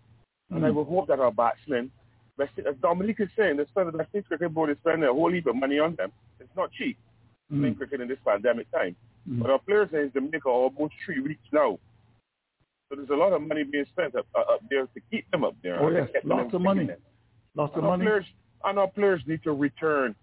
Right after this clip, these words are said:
Speaker 1: Our players le-, need to, it's a return on investment. Our players need to start giving back good performances by, you know, re-, on the investment by having good, solid performances. How difficult is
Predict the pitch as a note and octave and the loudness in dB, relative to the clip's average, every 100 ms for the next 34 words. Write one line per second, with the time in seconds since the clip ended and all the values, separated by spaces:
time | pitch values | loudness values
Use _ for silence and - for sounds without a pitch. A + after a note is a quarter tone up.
0 | - - - F3 E3+ C#3 D3+ D3 D#3 D3 | -6 -4 0 2 2 0 -4 -4 -2 -4
1 | - _ - D3 D3+ D#3+ D#3+ - F3+ E3 | -4 _ -10 -10 -6 -6 -6 -6 -4 -2
2 | D#3 C#3+ F#3 - C3 F#2 _ _ _ - | -4 0 -2 -2 -10 -10 _ _ _ -10
3 | - - B3+ A3 F3+ G3+ F#3 - F#3 F3 | -10 -2 0 0 -2 -6 -2 0 0 0
4 | _ F3+ E3 E3 F3 - _ _ _ _ | _ -4 0 0 0 0 _ _ _ _
5 | _ _ _ - F3+ - D3 F3 E3+ D#3+ | _ _ _ -8 -6 -6 -6 -2 -2 -2
6 | - C#3 C3+ B2 F3+ E3 - _ - F#3 | -4 -4 -4 -8 -12 -12 -20 _ -20 -10
7 | F3+ F3 E3+ E3 D#3 D#3+ E3 D3+ F3 E3+ | -8 -8 -8 -2 -2 -2 -4 -2 -2 -2
8 | D#3+ E3 D#3 F3+ F#3 F3+ - - E3+ - | -6 -8 -8 -6 -6 -8 -12 -10 -10 -10
9 | - _ _ - B2 A#2+ C#3+ - G#3+ - | -20 _ _ -10 -6 -4 -4 -6 -10 -2
10 | A3+ A3 - F3+ C4 G3 A3+ G3+ A3+ A3 | 0 0 -2 0 0 0 -8 -8 -4 -4
11 | G#3 | -2